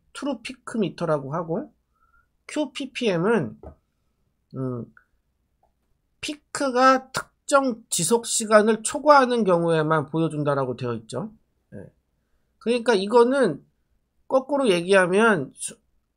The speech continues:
아주 짧은 시간에만 피크가 치고 빠지면은 거기까지 지시를 못하고 그 피크 수준보다 더 적게 언더 지시를 하게 된다라고,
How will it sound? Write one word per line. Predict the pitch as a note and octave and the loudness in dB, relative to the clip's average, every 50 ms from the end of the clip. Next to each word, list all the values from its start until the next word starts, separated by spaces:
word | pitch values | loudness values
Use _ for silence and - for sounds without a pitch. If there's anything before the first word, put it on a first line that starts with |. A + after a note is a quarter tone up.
| _ _ _ | _ _ _
아주 | - F3+ G3 A#3 A3+ | 0 0 0 0 -4
짧은 | - - D4 D#4 D#4 C#4 D#4 C#4+ | 0 4 6 6 6 4 -2 -2
시간에만 | C4 C#4 B3 B3+ B3 A3+ A3 G#3+ G#3+ G#3 G#3 - | -2 -2 2 2 2 4 4 2 2 0 -2 -4
피크가 | - - - _ _ - - C4+ C4 A#3 A3+ A#3 B3 A#3 A3 | -10 -12 -12 _ _ -10 -8 -6 -6 -2 0 0 0 0 -2
치고 | - - - D4+ - D#4+ D#4 C4 B3 | -4 -6 -6 -4 -2 -2 -4 -4 0
빠지면은 | - B3+ A#3+ G#3+ A#3 A3+ G3+ F3+ E3 E3 G3 A#3+ A#3 F#3 B2+ A2 - - _ _ _ _ _ _ | 0 0 0 0 0 -2 -2 0 0 2 2 2 2 0 -2 -6 -12 -18 _ _ _ _ _ _
거기까지 | - E3+ F#3+ A3 A3 G#3+ A3+ A3+ A3 A3 G#3+ | -6 -6 -6 -6 -4 0 0 0 0 0 -2
지시를 | G#3+ - F3 D#3+ E3 A3 A3 G#3+ | -4 -4 -2 -2 0 0 0 0
못하고 | F3 D3 C#3 D3 - D#3 D#3+ G#3 G#3 G3+ | 0 -2 -4 -2 -2 0 2 2 0 2
그 | - F#3 F3+ F#3 | 0 -4 -4 -4
피크 | - - C4 - - - C4+ | -8 -14 -14 -14 -8 -8 -8
수준보다 | A3+ C4 B3 B3 A#3+ G#3+ F3+ E3+ E3+ F3+ G3+ G#3 F#3 | -6 -6 -6 -4 -4 0 0 0 2 4 4 4 4
더 | - F#3 E3 E3+ | 2 -2 -2 -2
적게 | - - D3 - - _ D#3+ C3+ A2+ - - | -4 -8 -8 -8 -6 _ -4 -4 -4 -4 -2
언더 | - D#3 F#3+ A3 A3+ G3+ A#3 A3+ G#3 | 0 2 2 2 2 4 4 4 4
지시를 | F3+ F3 D#3+ D3+ D#3 E3 D#3 D#3+ C#3+ | 2 0 -6 -6 -6 -2 -2 -2 -2
하게 | D3+ D3+ D3+ C#3+ | -2 -4 -4 -6
된다라고, | C#3 C3+ C3 C3+ B2+ B2 A#2+ A#2 C#3 E3+ A#3+ C#4 - | -6 -6 -4 -4 -4 -4 -4 -4 -2 -4 -4 -4 -8